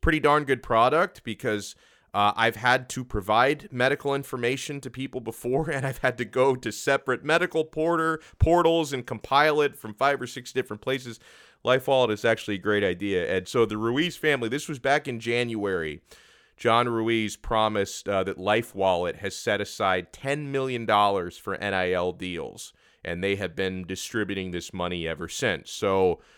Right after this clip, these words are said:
the Ruiz family is not a mystery. Just because you guys, some of you might be too lazy to Google it, or you don't know enough about this community to realize who these people are,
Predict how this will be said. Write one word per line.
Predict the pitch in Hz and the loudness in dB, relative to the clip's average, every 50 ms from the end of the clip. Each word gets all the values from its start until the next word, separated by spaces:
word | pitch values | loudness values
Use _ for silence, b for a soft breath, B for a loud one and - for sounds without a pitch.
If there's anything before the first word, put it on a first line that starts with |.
| b b _ | b b _
the | 110 104 | -4 -4
Ruiz | 104 120 147 165 165 - | -2 -2 -2 -4 -6 -4
family | - 160 165 170 170 175 170 156 | 0 2 2 4 2 2 0 -2
is | 147 131 | -2 0
not | 147 139 143 143 | 2 2 2 2
a | 135 | 2
mystery. | 135 139 135 131 - - - 78 65 55 60 | 2 0 0 0 -4 -10 -12 -12 -12 -12 -10
Just | - 101 - - | -10 -10 -8 -6
because | 127 120 127 139 123 110 | -8 -4 -4 -4 -4 -4
you | 117 135 147 | -8 -6 -2
guys, | 165 160 160 156 160 156 - | 0 2 2 2 2 0 -2
some | - 156 143 147 | -2 -2 -2 -2
of | 156 143 143 | -2 -4 -4
you | 147 151 | -6 -2
might | 143 131 127 - | 0 -2 -2 -2
be | 107 | -6
too | 101 - - 143 135 | -12 -10 -10 -6 -2
lazy | 139 131 127 127 113 110 101 | 0 0 0 0 -4 -4 -8
to | 104 87 | -8 -8
Google | 85 95 120 131 131 185 185 196 | -4 -4 -4 0 0 2 2 4
it, | 202 214 214 208 - | 4 2 2 0 -2
or | 151 120 | -6 -4
you | 110 110 | -2 0
don't | 120 143 - 147 | -2 -2 -2 -2
know | 143 135 135 | -2 0 2
enough | 131 135 131 - | 2 0 -2 -2
about | 131 117 127 120 - | -2 -2 -2 -2 -2
this | 113 101 - | -6 -14 -12
community | - 120 101 104 123 139 156 156 151 151 147 143 | -10 -6 -4 -4 -2 -2 -2 -2 -2 -4 -4 -6
to | - - 107 | -6 -8 -8
realize | 98 120 139 135 127 123 120 - | -6 -4 -2 0 0 0 0 -2
who | - 127 | -6 -8
these | 113 110 101 | -8 -8 -10
people | - - 120 110 - 104 101 104 | -12 -12 -12 -10 -8 -8 -4 -2
are, | 123 143 165 180 185 196 190 185 | 2 2 4 4 4 2 0 -6